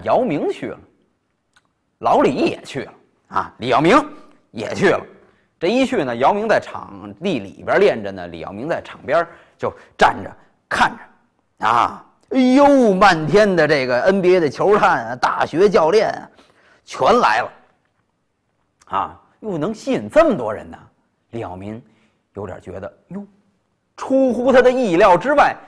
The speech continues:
开了眼了。我知道我们队这小孩儿有点前景，两米二的个儿啊，还可以，但是有这么好吗？恨不得全美国的这个，这个好的，呃，大学的球探全来看来了，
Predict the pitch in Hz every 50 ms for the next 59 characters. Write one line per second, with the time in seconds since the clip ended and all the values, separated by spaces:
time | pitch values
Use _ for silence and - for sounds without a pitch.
0 | - _ _ - - 254 254 240 180 120 101 87 - _ 87 95 127 _ _ _
1 | _ _ _ - - - - 247 254 190 101 85 69 - - - 113 101 87 -
2 | 90 - - - - - - - 90 95 _ _ _ _ 98 110 120 107 - -
3 | - - - - 90 90 _ _ _ - - 110 104 90 - - - 123 - -
4 | - _ - 110 - - _ _ _ _ _ - 117 123 123 104 - - - _
5 | _ _ - - 131 - - - - 95 131 135 95 - _ _ _ _ _ _
6 | _ - _ _ _ _ _ _ - 247 196 - - 165 131 - - - _ _
7 | _ _ - 151 151 139 143 - - 349 370 349 320 233 170 - - 151 135 131
8 | 143 143 165 170 165 143 - - - _ _ _ _ _ _ _ _ _ _ _
9 | _ _ _ _ _ _ _ _ _ _ _ _ _ _ _ _ _ _ _ _
10 | _ - - 285 247 220 214 196 - - - 226 277 330 285 190 156 160 147 170
11 | 190 254 285 285 240 202 202 190 175 165 151 160 156 151 151 147 160 165 151 -
12 | - 160 117 95 127 135 156 175 180 165 - - - - _ _ _ - 139 220
13 | 175 160 151 143 165 175 165 - - 165 190 190 190 160 135 110 - - _ _
14 | _ _ - - 185 208 220 202 190 190 - 196 185 160 147 143 135 131 123 -